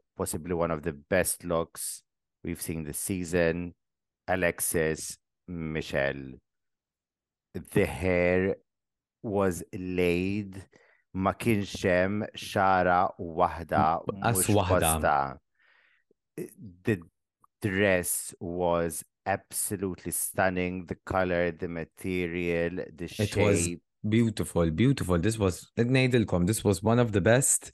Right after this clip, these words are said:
Speaker 1: Her body
Speaker 2: looks.
Speaker 1: was
Speaker 2: This was
Speaker 1: right.
Speaker 2: a
Speaker 1: Her face was painted. I mean,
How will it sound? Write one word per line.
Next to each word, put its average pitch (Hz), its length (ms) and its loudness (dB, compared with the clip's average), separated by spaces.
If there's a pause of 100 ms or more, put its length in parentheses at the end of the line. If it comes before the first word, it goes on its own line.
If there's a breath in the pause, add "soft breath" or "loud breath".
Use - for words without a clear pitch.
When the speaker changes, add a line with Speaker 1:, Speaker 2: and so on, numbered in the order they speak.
(280 loud breath)
Speaker 1:
Her 104 460 2
body 98 480 6
Speaker 2:
looks. 92 80 -2
Speaker 1:
was 90 220 2
Speaker 2:
This 95 460 2
was 107 140 4
Speaker 1:
right. 110 120 2 (1160)
Speaker 2:
a - 40 -14
Speaker 1:
Her 101 300 -2
face 107 720 -2
was 95 220 -6 (140)
painted. 98 580 -2
I 110 160 2
mean, 104 460 -6